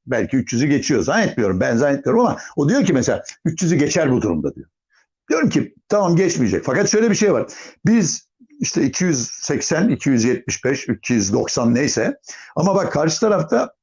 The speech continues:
altı yedi parça. Yani istikrar için ve bu parlamentonun da çalışması için beni seçmeniz lazım diye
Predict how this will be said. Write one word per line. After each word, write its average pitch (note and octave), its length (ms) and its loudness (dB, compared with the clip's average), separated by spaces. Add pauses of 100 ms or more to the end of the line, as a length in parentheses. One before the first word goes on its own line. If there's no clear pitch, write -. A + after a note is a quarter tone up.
(260)
altı D3+ 320 0
yedi E3+ 240 4
parça. A2 420 -2 (560)
Yani D3+ 380 0 (420)
istikrar F#3+ 580 0
için F#3 380 0 (920)
ve A#2 240 0
bu C#3 80 2
parlamentonun D#3 640 2
da C3+ 80 2
çalışması B2+ 500 0
için C#3+ 260 0
beni C3+ 160 2
seçmeniz F2 500 -4
lazım F2+ 360 -4
diye F2 200 0